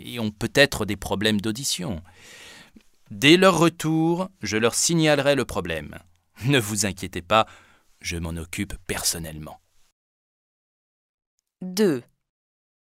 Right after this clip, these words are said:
Speaker 2: Je comprends, monsieur Roche. Excusez-nous pour cette attente, mais il est onze heures et votre chambre n'est pas prête. Encore quinze minutes d'attente.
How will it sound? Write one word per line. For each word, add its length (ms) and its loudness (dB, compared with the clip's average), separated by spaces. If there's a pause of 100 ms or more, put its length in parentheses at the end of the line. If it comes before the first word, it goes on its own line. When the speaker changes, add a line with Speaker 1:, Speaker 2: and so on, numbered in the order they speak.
(120)
Speaker 2:
Je 180 4
comprends, 560 4
monsieur 360 2
Roche. 420 0 (340)
Excusez-nous 640 4
pour 180 0
cette 200 2
attente, 520 0 (400)
mais 220 6
il 100 4
est 180 4
onze 280 4
heures 340 6 (140)
et 100 6
votre 260 0
chambre 380 2
n'est 120 -2
pas 140 2
prête. 480 -2 (460)
Encore 360 4
quinze 380 0
minutes 320 2
d'attente. 640 -2